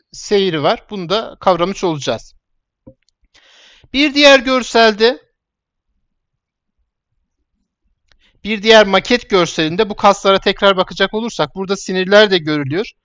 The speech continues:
Bir miktar karmaşık görülebilir ancak çok daha, e, akılda kalıcı olabilir. Örneğin şu an çizeceğim kas,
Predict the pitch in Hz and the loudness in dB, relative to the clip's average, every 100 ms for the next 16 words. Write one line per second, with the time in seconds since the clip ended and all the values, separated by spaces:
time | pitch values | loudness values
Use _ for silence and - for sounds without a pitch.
0 | _ _ _ - 220 220 - 214 - 190 | _ _ _ -8 -6 -2 2 2 4 2
1 | 190 190 233 202 196 196 196 226 240 220 | 2 -2 -4 -2 0 0 0 0 0 -2
2 | 220 - 220 156 180 233 - _ _ 165 | -4 -4 -4 0 2 2 0 _ _ -6
3 | 175 190 202 190 208 196 175 175 190 175 | -2 -2 -2 -2 2 2 0 0 2 2
4 | 139 127 214 247 226 214 247 - 226 220 | 0 -2 2 4 4 0 0 2 2 2
5 | 214 - 180 170 190 190 - 190 - | -4 -8 -8 0 2 2 2 0 0